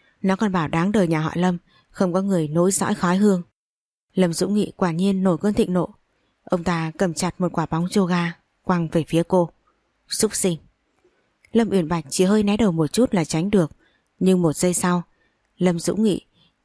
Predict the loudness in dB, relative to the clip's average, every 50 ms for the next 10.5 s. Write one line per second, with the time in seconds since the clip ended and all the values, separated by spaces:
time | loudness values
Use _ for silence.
0 | _ -4 -4 -2 -2 -2 0 0 0 2 0 0 0 -2 -2 -2 0 0 0 0
1 | 2 0 0 0 0 0 0 0 -2 -6 _ _ _ _ _ _ _ _ _ _
2 | _ _ _ _ -2 -2 -2 0 0 0 0 0 0 0 0 0 0 0 0 2
3 | 2 2 2 2 0 0 2 0 0 0 0 0 2 2 0 0 0 -6 -6 -4
4 | -2 0 2 2 0 -2 -4 _ _ _ _ _ _ _ _ _ 0 0 2 2
5 | 0 -2 -2 -4 -4 -2 -2 -2 -2 0 0 0 0 0 2 2 2 2 2 -2
6 | -8 _ _ _ _ _ _ _ -4 -4 -2 -2 0 0 2 2 2 0 0 -2
7 | -2 -4 -2 -2 -2 0 0 -2 -2 -2 -6 -8 -8 -8 _ _ _ _ _ -6
8 | -2 0 0 0 0 -2 -2 -2 -4 -4 -2 -4 -2 0 -2 0 0 0 -2 0
9 | 0 -2 0 2 0 0 0 0 -2 0 0 0 0 0 0 -2 -2 -2 -4 -6
10 | -6 -2 -2 -4 -2 -2 -4 -6 -6